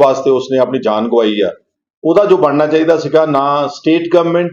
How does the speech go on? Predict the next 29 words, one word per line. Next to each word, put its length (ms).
ਨਾ 320
ਐਡਮਿਨਿਸਟ੍ਰੇਸ਼ਨ 760
ਨੇ 100
appropriately 760
ਉਹਨੂੰ 160
ਆਨਰ 140
ਕੀਤਾ। 460
ਇੱਕ 200
ਪਾਸੇ 260
ਭਗਵੰਤ 380
ਮਾਨ 220
ਹਮੇਸ਼ਾ 280
ਕਹਿੰਦਾ 260
ਰਿਹਾ 140
ਕਿ 140
ਮੈਂ 180
ਦੇਸ਼ 340
ਵਾਸਤੇ 260
ਹੋ 160
ਰਹੇ 100
ਸ਼ਹੀਦਾਂ 340
ਨੂੰ 180
ਇੱਕ 100
ਕਰੋੜ 320
ਰੁਪਇਆ 420
ex 60
gratia 540
ਗ੍ਰਾਂਟ 280
ਦਊਂਗਾ। 420